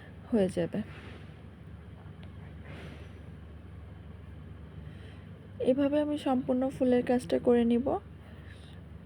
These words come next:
এই ফুলগুলো আপনারা বা এই সেলাইগুলো আপনারা আপনাদের ছোট বাচ্চাদের বেবি ফ্রকে, নিমা, ফতুয়ার ভিতরে বা বড়দের বা-,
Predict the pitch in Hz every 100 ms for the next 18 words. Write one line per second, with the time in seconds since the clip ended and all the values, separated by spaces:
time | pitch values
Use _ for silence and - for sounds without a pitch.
0 | - - - 277 285 - 269 269 269 269
1 | 269 302 - 233 233 233 240 226 233 -
2 | 240 247 254 233 240 254 262 269 247 233
3 | 233 226 233 220 226 - 240 233 220 -
4 | 226 233 233 208 214 - 233 220 - 226
5 | 247 - - - - - - - - 233
6 | 233 226 214 214 233 - 220 202 226 220
7 | 214 233 214 214 220 240 311 - - -
8 | - 202 226 208 196 233 233 254